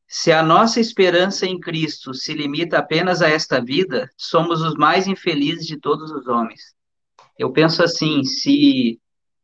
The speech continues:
se uma pessoa não crê em Deus, respeitando toda a crença, né,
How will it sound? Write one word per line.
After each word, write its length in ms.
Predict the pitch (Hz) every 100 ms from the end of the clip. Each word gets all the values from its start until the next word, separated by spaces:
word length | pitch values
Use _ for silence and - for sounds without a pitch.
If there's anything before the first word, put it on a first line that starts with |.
| _ _ _
se 200 | - 170
uma 180 | 180 185
pessoa 380 | 185 - 196
não 180 | 202 190
crê 180 | 175 170
em 160 | 185 160
Deus, 440 | 151 151 117 -
respeitando 540 | 139 - 143 135 147 151
toda 180 | 156
a 60 | 156
crença, 440 | - 139 165 -
né, 160 | 123 143